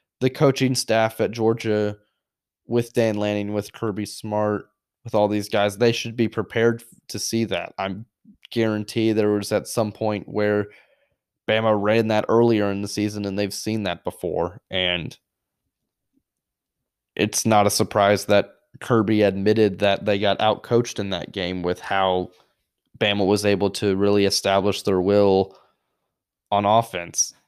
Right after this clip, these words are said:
There wasn't enough consistent pressure on Mac Jones, although when the pressure got there, it was effective. So if Georgia is able to figure something out w-, for the second time around, because I'm assuming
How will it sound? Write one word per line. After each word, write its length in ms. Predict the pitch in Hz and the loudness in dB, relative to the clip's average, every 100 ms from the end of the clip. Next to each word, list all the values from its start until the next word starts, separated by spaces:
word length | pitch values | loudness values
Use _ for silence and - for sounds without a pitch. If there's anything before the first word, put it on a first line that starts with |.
| _ | _
There 100 | - | -2
wasn't 320 | 113 117 110 117 | 2 4 4 2
enough 300 | 113 113 - | 4 2 0
consistent 560 | 110 - 113 - 104 | -6 -4 -6 -6 -8
pressure 500 | - 110 101 - 101 | -4 -2 -2 -2 0
on 160 | 104 104 | 0 -2
Mac 240 | 98 95 | -4 -6
Jones, 480 | - 98 92 95 101 | -6 -6 -6 -8 -6
although 440 | - 98 95 95 95 | 0 0 0 -2 -2
when 240 | 92 104 | -2 -2
the 60 | 98 | -2
pressure 380 | - 107 - 92 | -2 -2 -2 -2
got 280 | 104 101 | 2 2
there, 160 | - 98 | 2 0
it 60 | 92 | 2
was 180 | 101 | 0
effective. 640 | 90 - 113 117 98 98 - _ _ _ _ _ _ _ | -4 -2 -2 0 -2 -2 -4 _ _ _ _ _ _ _
So 540 | - 101 98 95 - _ _ | -8 -2 0 0 -2 _ _
if 180 | 120 - | -2 2
Georgia 360 | 120 113 113 | 2 2 4
is 220 | 110 104 | 4 4
able 260 | 110 101 104 | 2 2 0
to 520 | - 117 107 101 98 98 | -2 0 2 2 -2 -4
figure 260 | - 113 107 | -2 0 -2
something 420 | - 101 101 92 | -2 -4 -6 -4
out 400 | 95 95 95 - _ _ _ _ _ _ | -2 0 0 -2 _ _ _ _ _ _
w-, 220 | 110 113 - _ _ _ | -8 -8 -8 _ _ _
for 300 | - 123 113 | -2 4 4
the 120 | 101 | 2
second 340 | - 120 110 104 | 2 0 2 -2
time 240 | 110 98 | -2 -2
around, 460 | 95 95 95 95 92 | -4 -2 -2 -4 -4
because 480 | 101 107 92 - - | -2 0 0 -2 -6
I'm 180 | 98 90 | -6 -4
assuming 600 | 92 - 101 95 95 92 | -4 0 0 0 -2 -4